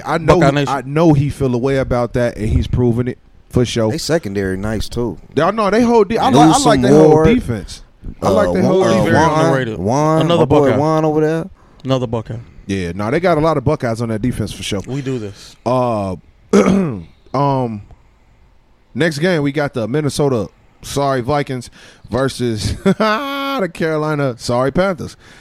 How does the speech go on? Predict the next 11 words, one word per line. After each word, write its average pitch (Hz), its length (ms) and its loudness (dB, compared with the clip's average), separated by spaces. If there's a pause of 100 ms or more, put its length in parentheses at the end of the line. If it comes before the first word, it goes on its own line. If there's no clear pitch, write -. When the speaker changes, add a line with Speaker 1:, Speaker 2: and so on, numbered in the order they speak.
(320)
Speaker 1:
Uh, 110 300 -2
Miguel, 131 320 0
who 135 60 0
you 139 100 -4
got? 143 220 -6 (220)
Speaker 3:
Kirk 107 260 -4
gonna 87 180 -8
tear 104 200 -2
they 101 200 0
ass 98 300 -2
up. 90 240 -2